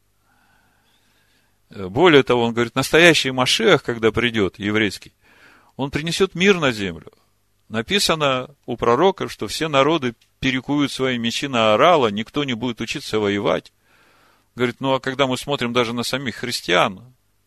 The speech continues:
то война за войной. Я уж не говорю об их отношении к еврейскому народу. Ну и так далее.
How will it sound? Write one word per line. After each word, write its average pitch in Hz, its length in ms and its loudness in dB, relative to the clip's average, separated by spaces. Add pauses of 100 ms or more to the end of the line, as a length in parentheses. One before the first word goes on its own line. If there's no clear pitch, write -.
(100)
то 107 840 -10
война 123 420 0
за 120 140 0
войной. 151 520 -4 (1700)
Я 110 100 -2
уж 113 140 -6
не 120 80 -6
говорю 117 400 2
об 113 160 0
их 120 140 -4
отношении 113 500 -4
к - 80 -12
еврейскому 104 560 -4
народу. 101 360 -6 (540)
Ну 190 160 -2
и 220 60 2
так 185 200 2
далее. 127 280 4